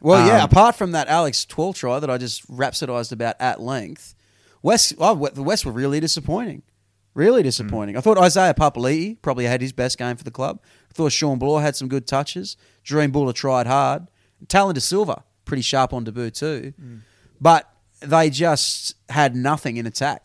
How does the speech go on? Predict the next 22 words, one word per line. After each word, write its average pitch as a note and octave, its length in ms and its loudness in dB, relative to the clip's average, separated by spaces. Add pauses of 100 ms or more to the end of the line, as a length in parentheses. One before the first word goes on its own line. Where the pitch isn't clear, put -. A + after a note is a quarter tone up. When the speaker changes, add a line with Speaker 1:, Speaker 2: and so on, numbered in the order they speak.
Speaker 1:
for - 120 -12
the A2 80 -8
Storm. - 480 -8
Speaker 2:
Yep. A2 280 -16
Speaker 1:
You C3 120 -4
know, C#3+ 200 -6 (280)
absolutely C#3 580 -2
nothing. A#2 460 -10
And A#2 100 -10 (500)
I A#2 40 -20
thought D#3+ 200 0
the D3 60 -12
Storm E3 560 -2
were C#3 140 -4
just C3 340 -6
too D3+ 220 -4
committed C3 560 -6
and A#2+ 180 -8
too B2+ 220 -6
composed B2+ 720 -4
Speaker 2:
Mm. A#2+ 100 -6
Speaker 1:
and A#2 180 -6